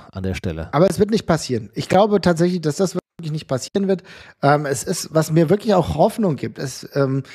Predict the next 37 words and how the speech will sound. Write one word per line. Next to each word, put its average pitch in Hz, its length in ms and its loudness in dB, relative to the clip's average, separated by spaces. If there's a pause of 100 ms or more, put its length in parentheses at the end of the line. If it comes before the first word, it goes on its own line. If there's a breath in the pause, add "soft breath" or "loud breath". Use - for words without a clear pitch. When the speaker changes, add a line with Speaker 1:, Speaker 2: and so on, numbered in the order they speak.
(200 loud breath)
Speaker 2:
auch 165 260 2
wenn 175 180 4
ich 151 100 2
natürlich 151 360 2
schon 165 180 2
diese 143 260 2
Hoffnung 151 320 2
irgendwie 131 320 0
suchen 190 420 -2
muss 185 220 -2
und 139 260 -2
muss 147 200 -6
ganz 156 240 -2
genau 131 260 2
gucken, 151 420 -2 (560 loud breath)
woraus 135 520 4
ziehe 190 240 4
ich 175 100 -2
denn 160 240 2
was, 156 180 2
aber 139 140 0
dann 135 140 0
ist 147 140 -8
es 143 120 -4
ja 135 100 -2
schon 151 200 0
was 139 180 0
extrem 135 340 -2
Positives, 151 640 0
dass 151 220 -4
wir 147 80 0
gemerkt 123 440 0
haben, 135 180 2 (580 loud breath)
der 120 260 4
Treffer 151 520 4
gegen 135 560 0
Augsburg 127 640 -2